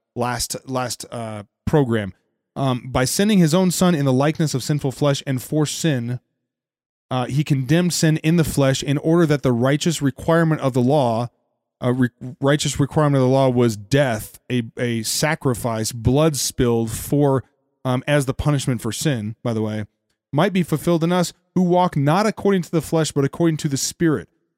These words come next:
For those who live according to the flesh set their minds on the things of the flesh, but those who live according to the Spirit set their minds on the things of the Spirit. For to set the mind on the flesh is death," is death. Again, we see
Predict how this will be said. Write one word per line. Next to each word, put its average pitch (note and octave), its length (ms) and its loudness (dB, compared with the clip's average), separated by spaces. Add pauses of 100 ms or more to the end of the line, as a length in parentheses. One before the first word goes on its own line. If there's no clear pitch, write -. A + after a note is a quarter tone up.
(140)
For C#3+ 100 2
those F3+ 240 2
who F#3 80 0
live E3 240 4
according E3 280 0
to D3+ 60 2
the C#3+ 60 2
flesh D#3+ 400 -2
set - 280 -6
their D#3 120 2
minds D3 360 0
on C#3 160 -4
the C3 80 -4
things D#3+ 260 -2
of C3+ 80 -4
the C3 80 -2
flesh, C#3 480 -2 (880)
but C#3+ 180 2
those E3+ 220 4
who F3 80 6
live E3 200 4
according D#3+ 240 2
to D#3 60 0
the C#3 60 -4
Spirit E3+ 300 -2
set E3 200 -4
their D3+ 120 2
minds D3 300 2
on C3+ 80 0
the C3 80 -2
things C#3 200 -2
of C3 60 0
the A#2+ 80 -6
Spirit. C3+ 400 -2
For C3+ 320 -2 (320)
to D#3+ 140 -2
set G#3 340 -2
the F3 80 2
mind D#3+ 320 2
on C#3+ 120 0
the C3+ 60 0
flesh D3+ 440 0
is C3 180 2
death," C3 580 0 (920)
is B2+ 160 0
death. C3 500 0 (400)
Again, C3+ 400 2 (220)
we C#3 120 4
see E3+ 360 2